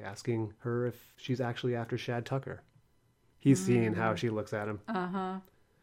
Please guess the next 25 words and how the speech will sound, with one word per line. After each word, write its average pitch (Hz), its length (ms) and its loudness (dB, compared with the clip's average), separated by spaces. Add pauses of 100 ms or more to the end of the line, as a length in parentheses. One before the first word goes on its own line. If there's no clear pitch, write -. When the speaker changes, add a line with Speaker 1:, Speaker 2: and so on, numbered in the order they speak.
Speaker 1:
Kay 190 160 8
shrugs, 117 560 6
quote, 123 420 0 (320)
unwilling 135 500 6
to 110 80 -4
place 120 280 0
the 117 80 -2
man 110 260 2
in 104 80 -2
any 107 160 0
category. 98 720 -6 (880)
"But 156 160 4
you 165 80 10
don't 165 240 10
fancy 147 420 4
me?" 135 260 8
Seamus 101 420 -2
asked. 110 400 -4 (400)
She - 160 0
looked 131 220 4
at 113 80 4
him 110 80 0
a 107 60 0
long 107 280 -2
moment. 98 380 -6